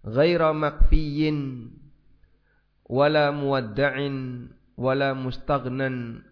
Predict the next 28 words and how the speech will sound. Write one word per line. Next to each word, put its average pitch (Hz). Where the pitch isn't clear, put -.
rabbana. 104
Kami 131
tidak 117
pernah 123
cukup -
untuk 117
diberi 107
makan, 101
karena 101
manusia 117
selalu 123
bu-, 156
butuh. -
Wala 165
muwadda'in, 151
dan 123
kami 139
tidak 120
bisa 123
menyimpan. 110
Wala 143
mustaghnan, 143
dan 113
kami 123
tidak 113
pernah 135
merasa 120
cukup, 147